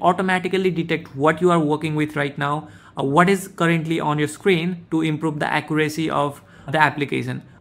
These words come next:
Also remember that the context awareness feature is only used when you are actually starting to record, and it does not send any of your data to the outside server. All of the processing happens locally.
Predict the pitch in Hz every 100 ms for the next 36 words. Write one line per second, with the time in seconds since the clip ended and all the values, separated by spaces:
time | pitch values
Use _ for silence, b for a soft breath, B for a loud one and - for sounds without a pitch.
0 | - 175 214 190 175 175 175 156 143 147
1 | - 165 170 190 175 165 170 170 170 160
2 | 156 143 147 151 139 135 151 170 190 160
3 | 139 156 147 151 139 143 147 151 143 -
4 | 160 156 - 147 143 151 147 139 135 135
5 | 170 170 B B 165 160 165 170 _ _
6 | 196 202 160 175 170 180 170 175 170 170
7 | 165 175 180 175 165 170 156 147 143 147
8 | 147 143 139 143 147 147 143 147 139 160
9 | 147 156 156 156 160 151 139 147 147 131
10 | 123 139 135 143 139 - 143 139 -